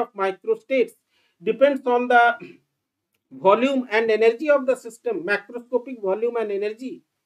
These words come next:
तो तुम ये दिखा सकते, ठीक है। तो यहाँ पे जो हमारा entropy होता है, हम लोगों ने एंट्रोपी पढ़ा, K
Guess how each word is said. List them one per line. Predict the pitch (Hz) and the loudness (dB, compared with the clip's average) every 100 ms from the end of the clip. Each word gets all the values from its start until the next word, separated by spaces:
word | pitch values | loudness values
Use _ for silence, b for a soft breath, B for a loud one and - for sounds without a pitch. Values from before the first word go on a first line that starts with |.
| _ _ 254 | _ _ -8
तो | |
तुम | 254 262 | 0 2
ये | 262 | 2
दिखा | 262 247 240 | 0 0 0
सकते, | 233 220 _ - _ _ _ _ _ _ _ _ _ _ _ _ _ _ _ _ _ _ _ _ _ _ _ _ 247 | 0 -4 _ -20 _ _ _ _ _ _ _ _ _ _ _ _ _ _ _ _ _ _ _ _ _ _ _ _ -6
ठीक | 254 | -6
है। | - _ _ _ _ _ _ _ _ _ _ _ _ _ _ _ _ _ _ _ _ _ _ 302 | -6 _ _ _ _ _ _ _ _ _ _ _ _ _ _ _ _ _ _ _ _ _ _ 0
तो | |
यहाँ | 302 262 254 302 | 4 4 2 2
पे | 330 | 2
जो | 330 | 2
हमारा | 285 285 311 302 247 | 0 2 0 2 4
entropy | 254 247 254 247 247 349 | 4 4 2 2 4 4
होता | 285 254 165 | 4 2 0
है, | 139 - _ _ _ _ _ _ _ _ _ _ _ _ _ _ - | -2 -6 _ _ _ _ _ _ _ _ _ _ _ _ _ _ -4
हम | 233 | 4
लोगों | 254 254 | 6 6
ने | 269 | 6
एंट्रोपी | 262 247 247 247 302 | 6 4 4 2 2
पढ़ा, | 285 247 254 285 - | -4 -2 0 -2 -6
K | 269 294 | -8 -8